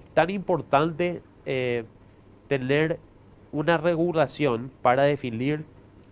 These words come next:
qué es un activo virtual, que es lo que nosotros estamos presentando, qué es una criptomoneda, eh, quién va a regular, que debería regular di-, di-,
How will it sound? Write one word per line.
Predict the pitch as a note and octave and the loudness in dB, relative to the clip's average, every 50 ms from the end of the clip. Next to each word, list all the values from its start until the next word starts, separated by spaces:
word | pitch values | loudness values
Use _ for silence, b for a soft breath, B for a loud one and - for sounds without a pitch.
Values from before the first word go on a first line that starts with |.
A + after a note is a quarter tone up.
| - | -6
qué | - E3 F3+ F#3 | 0 2 2 2
es | D#3+ - | 2 2
un | D#3+ D3 | -2 -4
activo | C#3+ B2+ - C3 C3 C3+ | -4 -4 -2 -2 0 0
virtual, | C#3 C3 A2+ - C#3+ D3 C#3+ | 0 -2 0 0 -2 -2 0
que | - A2+ | -2 -4
es | G#2+ G#2+ | -2 -2
lo | A#2 A#2+ | -2 -4
que | A#2+ | -4
nosotros | A#2+ A2+ A#2+ B2 | -4 -4 -4 -4
estamos | A#2 B2 A#2+ A#2+ A#2+ | -2 -2 -4 -4 -4
presentando, | C3 B2+ B2+ B2 A2+ B2 A#2+ A#2+ C3+ C3 - B B B B B B B B - - | -4 -4 -4 -6 -6 -6 -6 -6 -8 -12 -14 B B B B B B B B -10 -4
qué | - | -2
es | B2+ C3 | -2 0
una | C3 C#3 | 0 -2
criptomoneda, | C3 C#3 C3+ B2+ D3 C#3 C3+ C3 C3 C3+ C3+ C3+ C3+ C3 C3 - - - - | -2 -4 -2 -2 -2 -2 0 0 0 0 2 2 0 -2 -6 -10 -16 -8 -6
eh, | B2 A#2 A2 G2+ - - C#3+ C3+ - - - | -4 -4 -4 -4 -6 -10 -14 -14 -14 -16 -6
quién | - C#3+ D3 D#3 D#3+ C3+ | -4 -2 -2 0 4 4
va | C#3 | 4
a | C3+ | 4
regular, | C3 C#3+ C#3 C#3+ C3 A#2 B2 C3 C3+ C#3+ D3+ D3 | 4 2 0 0 0 2 4 6 6 6 4 2
que | - A#2 A2+ A2 | -2 -4 -6 -4
debería | F#2 B2+ B2+ B2 A#2 A#2+ A#2+ A#2+ | -2 -2 -2 -2 0 0 0 0
regular | B2 D3 C#3+ C#3 C3 A#2+ A#2+ A#2 B2+ B2 B2 | 2 2 0 0 2 4 2 2 2 0 -4
di-, | C3 C#3+ C#3+ | -6 -6 -4
di-, | C3 C3+ C3+ B2+ | -2 -4 -4 -4